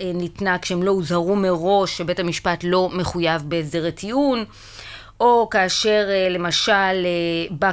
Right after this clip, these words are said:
כוח הנאשם המליץ, אה, על, אה, הסדר הטיעון, אבל הוא פעל מתוך מניעים זרים, או מתוך, אה, הפרת אמונים כלפיו, וכולי. בכל מקרה, בית המשפט י-, י-, י-, יבחון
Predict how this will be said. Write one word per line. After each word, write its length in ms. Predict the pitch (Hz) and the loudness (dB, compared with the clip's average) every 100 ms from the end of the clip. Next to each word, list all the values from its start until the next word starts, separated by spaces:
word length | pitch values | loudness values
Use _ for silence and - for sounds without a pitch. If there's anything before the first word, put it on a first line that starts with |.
| - | 0
כוח 340 | 220 208 180 | 2 2 2
הנאשם 520 | 175 175 165 208 180 175 | -2 -2 -2 2 2 2
המליץ, 720 | 180 185 202 233 220 - 196 | 0 0 0 -2 -2 -4 0
אה, 180 | 175 170 | 0 0
על, 280 | 175 175 170 | 0 0 -2
אה, 500 | 165 160 160 165 170 | -2 -2 -4 -4 -6
הסדר 300 | 156 185 180 | -4 0 0
הטיעון, 480 | 170 180 196 196 180 | -2 -6 -4 -2 -2
אבל 220 | 160 170 | -2 -4
הוא 80 | 160 | -2
פעל 260 | 180 175 175 | 0 0 -2
מתוך 280 | 170 180 | -6 -6
מניעים 400 | 165 156 175 262 | -4 -2 0 0
זרים, 480 | 269 254 214 208 180 | 0 0 0 -2 -4
או 60 | 156 | -4
מתוך, 400 | 160 156 - 165 | -6 -8 -10 -6
אה, 180 | 156 147 | -4 -4
הפרת 420 | - 160 156 175 | -4 -2 -2 -2
אמונים 400 | 170 165 247 262 | -2 0 0 0
כלפיו, 520 | 220 180 170 151 151 - | -2 -4 -2 -2 -2 -8
וכולי. 460 | 175 175 - 165 135 - - - _ _ _ _ _ - - - - - - - - | -8 -6 -4 -6 -6 -12 -20 -20 _ _ _ _ _ -20 -20 -18 -16 -16 -16 -16 -8
בכל 180 | 220 359 466 | 0 2 2
מקרה, 160 | 311 | 2
בית 160 | 247 294 | 2 2
המשפט 580 | 302 - - 277 277 - - - - - _ _ | 0 -2 2 0 0 -10 -20 -20 -20 -20 _ _
י-, 120 | 254 233 - | -10 -10 -12
י-, 80 | 240 - | -16 -14
י-, 340 | 254 240 - 233 | -14 -10 -4 -4
יבחון 460 | - - 294 285 | -4 0 2 2